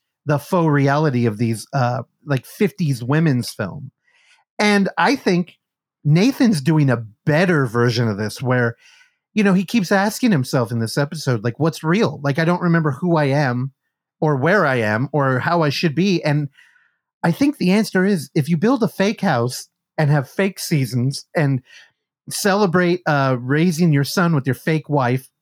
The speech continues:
and the son is also fake, I still think that's your real life.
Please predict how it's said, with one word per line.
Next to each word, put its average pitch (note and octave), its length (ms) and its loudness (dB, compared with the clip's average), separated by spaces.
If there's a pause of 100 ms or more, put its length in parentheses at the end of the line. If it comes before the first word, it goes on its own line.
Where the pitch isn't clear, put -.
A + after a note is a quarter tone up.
and B2+ 280 0
the B2+ 120 0
son E3+ 300 0
is B2+ 120 0
also D#3 360 -2
fake, A#2 340 -6 (540)
I D#3 260 -2
still F3 360 0
think E3+ 260 -2
that's D3+ 240 -2
your C#3 260 0
real C#3+ 280 2
life. C3 520 -2